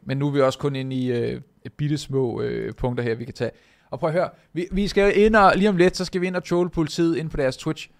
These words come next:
men de er også på, de starter bare klokken seksten, men vi kan sagtens tage det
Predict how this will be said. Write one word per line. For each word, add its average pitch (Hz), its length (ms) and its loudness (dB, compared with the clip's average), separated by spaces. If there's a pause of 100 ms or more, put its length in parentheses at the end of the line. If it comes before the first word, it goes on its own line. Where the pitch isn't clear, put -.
(280)
men 147 180 0
de 170 200 0
er 175 40 8
også 175 200 2
på, 170 140 0
de 151 140 -8
starter 156 360 2
bare 104 220 -4
klokken - 260 -10
seksten, - 400 0 (100)
men 127 160 -4
vi 135 80 2
kan 151 120 -4
sagtens 139 340 -2
tage 120 180 -6
det 113 100 2